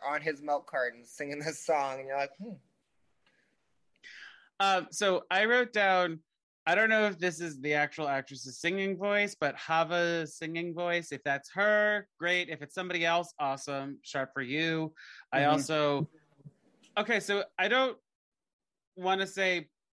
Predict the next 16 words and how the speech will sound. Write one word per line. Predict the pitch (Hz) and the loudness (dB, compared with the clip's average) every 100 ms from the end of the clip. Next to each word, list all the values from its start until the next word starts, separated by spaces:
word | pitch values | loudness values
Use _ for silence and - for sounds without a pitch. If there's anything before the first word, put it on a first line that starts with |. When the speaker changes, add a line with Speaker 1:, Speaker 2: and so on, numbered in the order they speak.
| - | -8
Speaker 2:
Paul | 165 165 160 | -2 0 0
Michael. | 151 147 151 165 202 | -4 -6 -6 -6 -4
I | 196 | -4
wanna | 165 160 156 | -2 -4 -6
say | - 147 | -8 -12
the | 123 | -12
character | - 156 151 151 - 131 - | -8 0 0 0 -4 -8 -6
Perchik, | 151 156 226 233 - | -6 -2 -2 -2 -4
because, | 143 - 151 143 123 | -10 -4 -2 0 -2
like, | 139 131 113 | 0 -2 -2
he's | 147 151 | -6 -4
the | 143 147 | -2 0
one | 147 147 | 0 0
that | 143 | -2
is | 135 135 | -4 -4
like, | 143 139 135 | 0 0 -2